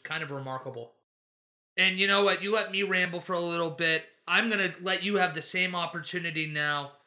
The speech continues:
Green Bay seals the number one overall seed in the N F C by beating Minnesota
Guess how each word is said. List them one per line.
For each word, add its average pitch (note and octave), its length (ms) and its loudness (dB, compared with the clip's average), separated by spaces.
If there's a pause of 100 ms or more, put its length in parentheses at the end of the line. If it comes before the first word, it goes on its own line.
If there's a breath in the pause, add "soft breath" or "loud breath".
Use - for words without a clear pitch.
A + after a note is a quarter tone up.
(320)
Green B3 340 -2
Bay A3 220 6
seals A3 400 -2
the A#3+ 100 0
number A3 280 0
one G3 340 0
overall G3+ 520 2
seed F#3+ 280 -6
in F3+ 60 -8
the F3 120 -6
N F3 160 0
F E3+ 120 0
C F3+ 200 -6
by D#3 200 0
beating F#3+ 440 -4
Minnesota E3 600 -4